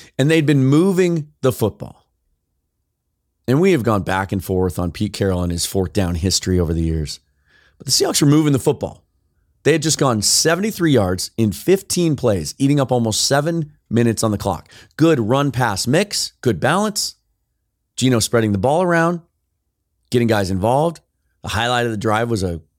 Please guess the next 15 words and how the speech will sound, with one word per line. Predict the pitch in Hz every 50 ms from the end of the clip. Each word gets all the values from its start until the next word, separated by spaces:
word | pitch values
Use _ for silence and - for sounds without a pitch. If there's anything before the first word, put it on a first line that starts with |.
| _ _ _ _ _ _
kinda | - - 92 85 - -
Ken | - - 139 131 123
Walker's | 113 110 113 113 - 120 110 101 - - - - _ _ _ _ _ _
brightest | - 113 107 107 113 110 - 113
moment | 110 110 117 120 120 113
as | 98 92
a | 98
pro | - - 117 117 117
so | - - 113 107
far, | - 123 120 117
twenty-one | 107 - - 117 120 117 117 113 110 113
yard | 113 110 107 107 98
run | 104 107 107 113 117 110
where | 95 87
he | 78